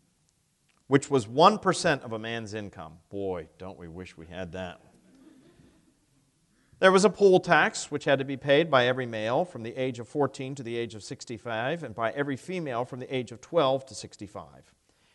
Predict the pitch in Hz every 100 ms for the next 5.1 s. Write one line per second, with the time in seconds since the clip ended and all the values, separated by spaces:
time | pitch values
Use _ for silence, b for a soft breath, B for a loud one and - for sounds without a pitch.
0 | _ 180 240 262 - 247 247 175 - 127
1 | 104 117 92 - - - - - _ 104
2 | - 107 127 160 165 165 175 175 180 165
3 | - 139 139 156 151 - 127 110 - 117
4 | - 120 131 110 104 107 151 131 - -